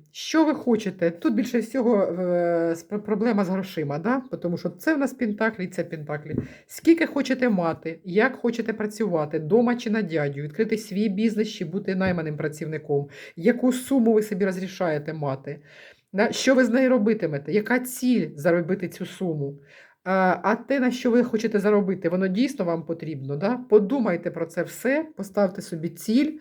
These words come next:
оприділіться із сумою заробітку, чого ви хочете, куди йдете і для чого вам це потрібно. І п-, п-, п-, пробуйте ризикнути. Ризик зараз вам в руку. Ризик вам в руку.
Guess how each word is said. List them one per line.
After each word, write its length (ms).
оприділіться 960
із 240
сумою 440
заробітку, 840
чого 320
ви 120
хочете, 500
куди 300
йдете 400
і 160
для 180
чого 300
вам 200
це 140
потрібно. 560
І 140
п-, 180
п-, 160
п-, 300
пробуйте 480
ризикнути. 720
Ризик 440
зараз 300
вам 340
в 120
руку. 460
Ризик 540
вам 380
в 120
руку. 440